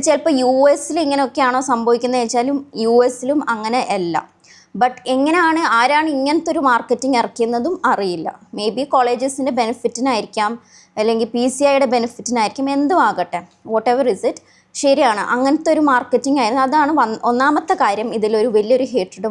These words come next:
വന്നത്. പിന്നെ രണ്ടാമത്തെ ഗവൺമെന്റ്, ഏഹ്, പ്രോമിസ് ചെയ്ത ഓപ്പർച്യൂണിറ്റീസോ കാര്യങ്ങളൊന്നുമില്ല. അങ്ങനത്തെ ഒക്കെ പ്രശ്നങ്ങൾ കാരണമാണ് ഇത് സംഭവിച്ചിരിക്കുന്നത്,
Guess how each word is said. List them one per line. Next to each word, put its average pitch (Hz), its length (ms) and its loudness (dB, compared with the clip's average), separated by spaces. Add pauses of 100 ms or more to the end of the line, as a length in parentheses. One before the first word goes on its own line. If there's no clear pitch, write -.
വന്നത്. 175 360 -4 (640)
പിന്നെ 277 280 4
രണ്ടാമത്തെ 262 520 0
ഗവൺമെന്റ്, 262 480 2 (240)
ഏഹ്, 220 260 2 (200)
പ്രോമിസ് 240 380 0
ചെയ്ത 226 200 4
ഓപ്പർച്യൂണിറ്റീസോ 220 680 -6 (100)
കാര്യങ്ങളൊന്നുമില്ല. 202 760 -4 (960)
അങ്ങനത്തെ 285 300 2
ഒക്കെ 269 160 -2
പ്രശ്നങ്ങൾ 262 360 -2 (140)
കാരണമാണ് 269 440 0 (100)
ഇത് 302 180 0
സംഭവിച്ചിരിക്കുന്നത്, 214 1080 -2